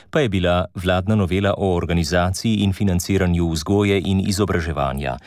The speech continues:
Ta med drugim zagotavlja več sredstev za vlaganja in razvoj, kar so poslanci pozdravili. So pa imeli v opoziciji največ pomislekov glede uvedbe soglasja ministra k imenovanju ravnatelja,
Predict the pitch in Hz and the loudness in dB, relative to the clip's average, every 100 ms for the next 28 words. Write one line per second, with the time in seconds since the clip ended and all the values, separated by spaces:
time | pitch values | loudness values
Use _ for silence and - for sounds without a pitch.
0 | - - - - _ 113 110 110 95 78 | -18 -18 -20 -20 _ 2 4 4 0 0
1 | 107 95 95 87 90 85 92 87 87 87 | -2 2 0 0 -2 0 2 2 2 2
2 | 85 82 82 82 87 87 - 98 98 - | 2 2 0 -2 -2 -2 -2 -2 -2 -4
3 | 113 104 104 92 90 92 107 104 104 101 | -2 0 0 2 2 2 2 2 2 2
4 | 98 101 87 95 110 131 127 _ _ 123 | 2 0 0 0 0 -2 -8 _ _ -2
5 | 123 - 120 - 131 120 104 107 117 - | -2 0 -2 -2 -4 0 0 2 0 -2
6 | 131 95 117 87 69 62 53 _ _ - | -2 0 0 0 -2 -8 -10 _ _ -20
7 | - - - - - 165 151 110 95 110 | -20 -20 -20 -14 -2 0 2 2 2 2
8 | 110 104 110 104 - 82 104 - 107 92 | 0 0 0 0 0 -2 -2 0 0 2
9 | 104 120 92 - 92 85 - 98 107 95 | 2 0 -4 0 0 0 0 0 0 0
10 | 90 90 90 85 98 92 95 92 - - | 0 0 0 0 0 0 0 0 -2 -4
11 | 92 87 85 85 - 104 92 87 85 85 | -4 0 0 0 -2 0 2 2 2 2
12 | 98 110 - 123 120 - 131 113 90 92 | 0 -2 -2 0 0 -2 0 2 2 2
13 | 104 104 101 98 95 107 110 92 73 67 | 2 2 0 0 2 2 0 -4 -4 -4